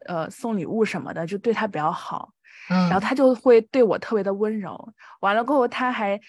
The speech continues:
Speaker 1: 什么来邀请我去湖边，给我讲述他悲惨的故事。讲完过后还说：“哎，我觉得跟你，呃，传输这些负能量特别的不好。” <laughs>
Speaker 2: 哎呦，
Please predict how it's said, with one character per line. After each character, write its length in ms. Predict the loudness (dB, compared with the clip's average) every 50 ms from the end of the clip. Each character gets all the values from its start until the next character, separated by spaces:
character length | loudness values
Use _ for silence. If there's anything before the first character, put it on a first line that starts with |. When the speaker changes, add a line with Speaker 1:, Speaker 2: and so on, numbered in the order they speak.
| -20 _
Speaker 1:
什 120 | -12 -8 -6
么 80 | -4
来 140 | -4 -4 -2
邀 200 | -2 -2 0 -2
请 240 | -2 -2 -2 -4 -2 -2
我 260 | -2 -4 -4 -4 -6 -6
去 180 | -6 -8 -8
湖 260 | -8 -8 _ -8 -8 -4
边， 300 | -2 -2 0 0 -2 -2
给 80 | -4 -2
我 140 | -2 -2
讲 260 | -2 -4 -6 -8 -8 -12
述 180 | -10 -6 -6
他 220 | -6 -2 -2 -4 -2
悲 240 | 0 0 0 0
惨 180 | 0 -4 -8 -10
的 80 | -10 -12
故 240 | -12 -14 -14 -12
事。 300 | -12 -12 -10 -8 -8 -6
讲 160 | -2 -2 -2 0
完 100 | 0 2
过 120 | 4 4
后 40 | 4
还 120 | 2 0
说 200 | 0 -2 -4 -4 -6 -12 -20 -20 -20 -20 -20 -6 0
：“哎， 180 | 2 4 4 4
我 160 | 4 2 0
觉 140 | -2 -2 0
得 260 | 2 2 2 2 0 -6 -14 -20 _ _ _
跟 120 | 0 0
你， 380 | 2 2 2 0 0 -2 -4 -6 -10 _ _
呃， 320 | -6 -4 -2 0 -2 -2
传 240 | -4 -6 -6 -6 -6
输 140 | -4 -4 -4
这 80 | -2 -2
些 120 | -2 -4
负 240 | -6 -8 -8 -6 -6
能 140 | -4 -4 -2
量 260 | 0 0 2 0 0
特 180 | 0 0 0
别 100 | 2 2
的 100 | 2 2 0
不 240 | -2 -4 0 0 2
好。” 320 | 2 0 -2 -4 -4 -4 -6 -6 _ _
<laughs> 160 | -20 _ 0 2
Speaker 2:
哎 200 | 2 4 4 2
呦， 100 | 0